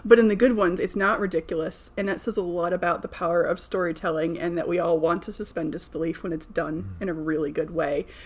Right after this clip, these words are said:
Speaker 1: Down
Speaker 2: Totally.
Speaker 1: to "be careful what you wish for" always comes true in these, and often to hilarious or, uh, righteous effect if it's the bad guys, uh, getting it. Uh, how often can you watch a movie and go, "Be careful what you wish for, you know it's gonna come true," and you're like,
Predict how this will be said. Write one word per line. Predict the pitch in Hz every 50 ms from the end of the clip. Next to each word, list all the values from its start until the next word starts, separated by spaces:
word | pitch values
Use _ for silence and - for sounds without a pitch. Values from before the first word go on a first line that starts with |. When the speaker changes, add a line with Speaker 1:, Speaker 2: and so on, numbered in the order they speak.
| - - -
Speaker 1:
Down | 202 208 214 208 220 226 233
Speaker 2:
Totally. | - - 226 208 208 175
Speaker 1:
to | - - 214
"be | -
careful | 208 - - - 214 208 - 226 220
what | 214 208 -
you | - 190 185
wish | 175 190 196 190 - -
for" | - - - 143 139 135 131 143 - - - -
always | 196 202 196 190 185 190 -
comes | - - 208 175 175 196 - -
true | - - - 202 190 190 175 180
in | - - 185 190
these, | 175 170 170 160 - -
and | - 196 180 -
often | 170 180 180 - - 233 196
to | 180 190 180
hilarious | 185 190 180 180 175 175 175 175 180 185 - - - - -
or, | 185 170 165 160 165 170 165 - - - - - - - -
uh, | - 196 156 139 143 -
righteous | - 175 175 180 180 175 - - 175 170 170 - -
effect | - - - 185 156 - -
if | 196 - -
it's | - - -
the | - 165
bad | - - 147 156 190
guys, | - 135 92 95 - - - - - - -
uh, | 214 185 151 123 -
getting | - 151 - 113 -
it. | - 92 - - - - - - - - - - - -
Uh, | 196 175 147 98 -
how | - - - 233 233 233
often | 214 202 208 - - 214 208 208
can | - 226
you | 214 208
watch | 208 202 196 - -
a |
movie | 202 196 190 196 196 185 -
and | - 196 190
go, | - 175 170 170 170 165 160 180 - - - - - - - -
"Be | 208
careful | - - 196 - -
what | 196 175 147
you | 190
wish | 190 185 - -
for, | - 202
you | 190 185
know | 180
it's | 180 180 -
gonna | 196 185
come | 185 - 190 180
true," | - - - 180 180
and | 180 180
you're | 180 180
like, | 175 175 175 175